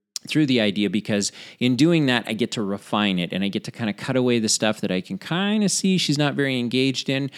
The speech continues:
something, uh, you know, details that might be better left to, um, a presentation package that you could leave behind or a follow-up email with some, with a brief in it. Um,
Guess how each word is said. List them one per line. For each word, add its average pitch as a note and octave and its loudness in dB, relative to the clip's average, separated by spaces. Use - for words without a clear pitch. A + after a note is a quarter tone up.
something, A#2+ -2
uh, G2+ -8
you B2+ 0
know, A2 0
details C3 0
that A#2 -2
might A#2 -2
be A2+ 0
better A2+ 0
left A2 -2
to, G#2+ 2
um, F#2 0
a - -6
presentation A#2 0
package G#2+ -2
that G#2 -4
you A2 -4
could G#2+ -4
leave A2 0
behind A2 -2
or F2 -2
a E2+ -6
follow-up A2 2
email G#2+ 2
with F#2 -4
some, F2+ -4
with F#2+ -4
a F#2+ -2
brief A2 0
in A2 -2
it. A2 -2
Um, F#2 -4